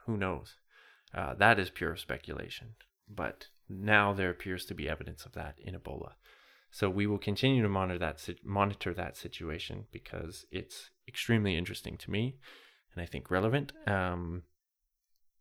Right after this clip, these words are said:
it will have, like I said, implications on, on vaccines, uh, who gets Ebola vaccines and when,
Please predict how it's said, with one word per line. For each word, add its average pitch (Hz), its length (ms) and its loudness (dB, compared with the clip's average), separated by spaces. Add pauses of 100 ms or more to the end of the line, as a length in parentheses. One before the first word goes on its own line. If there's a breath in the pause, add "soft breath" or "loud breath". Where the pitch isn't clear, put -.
(340)
it 101 120 0
will 92 180 4
have, 87 260 0
like 87 180 -2
I 85 60 -6
said, - 220 -6
implications 90 680 -4
on, 85 360 -6
on 87 200 -8
vaccines, 95 840 -4 (180)
uh, 82 360 -4 (800 soft breath)
who 110 140 2
gets 98 280 0
Ebola 92 280 -2
vaccines 90 540 -2
and 85 160 -6
when, 92 360 -2